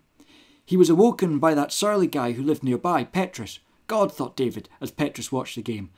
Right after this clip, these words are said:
'why does he have to turn it up so loud?' Petrus started talking away and David wished he'd be quiet. It's so annoying when someone comes into your front room and natters away. It's one of those things like when you run for a bus and it pulls away at the last second. Just really annoying.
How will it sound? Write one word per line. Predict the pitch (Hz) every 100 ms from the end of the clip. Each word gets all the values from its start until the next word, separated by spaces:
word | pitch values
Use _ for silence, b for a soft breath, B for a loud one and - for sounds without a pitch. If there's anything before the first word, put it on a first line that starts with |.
| b b
'why | 180
does | 208 208
he |
have | 226
to | 226
turn | 196 220 220
it | 208
up | 208
so | 220
loud?' | 214 226 220 - _ _ b b b
Petrus | - 196 175 -
started | 196 170 156 -
talking | 196 175 156
away | 160 185
and | 147
David | 175 180 160
wished | 156 175 -
he'd | 160
be | 139
quiet. | - 180 156 -
It's | -
so | - 208
annoying | 196 190 208 185 143
when |
someone | 131 175 156
comes | 147 151
into | 175 185 151
your |
front | 139 156 143
room | 170 170
and | 131
natters | 156 156 135
away. | 139 151 147 - B B
It's | -
one | 208
of | 214
those | 190 -
things | 226 180
like | 147 160
when | 156
you |
run | 156 180
for | 165
a | 147
bus | 160 165 -
and | 139
it |
pulls | - 185 160
away | 156 175
at | 139
the |
last | 135 151 -
second. | 170 120 113
Just | 185 -
really | 180 196 180
annoying. | 151 170 135 98